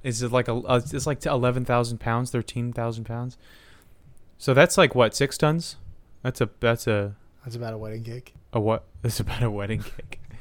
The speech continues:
Speaker 1: A wedding cake and an elephant weigh the
Speaker 2: Actually,
Speaker 1: same.
Speaker 2: that's, uh, metric tons, so that's different.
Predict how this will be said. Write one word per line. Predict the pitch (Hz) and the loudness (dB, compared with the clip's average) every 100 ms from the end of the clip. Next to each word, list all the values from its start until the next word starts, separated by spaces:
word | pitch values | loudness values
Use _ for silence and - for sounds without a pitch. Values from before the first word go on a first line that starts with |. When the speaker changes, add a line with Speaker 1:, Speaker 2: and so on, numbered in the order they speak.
| - - - | -14 -16 -6
Speaker 1:
A | 117 | 0
wedding | 113 131 127 | 4 4 4
cake | 139 127 | 2 0
and | 113 | 0
an | 104 | -2
elephant | 113 110 110 107 - - - | -4 -4 -6 -10 -12 -20 -10
weigh | 107 101 | -6 -4
the | 104 | -4
Speaker 2:
Actually, | 151 151 | -2 2
Speaker 1:
same. | |
Speaker 2:
that's, | 139 135 - - - - - - | 2 2 2 -2 -6 -16 -20 -10
uh, | 175 147 | -4 -2
metric | 139 143 135 - 120 | 0 0 0 -2 -6
tons, | - 113 107 110 | -8 -10 -10 -12
so | - 120 | -12 -12
that's | 107 107 110 - | -10 -10 -8 -10
different. | - 110 - - | -10 -14 -14 -18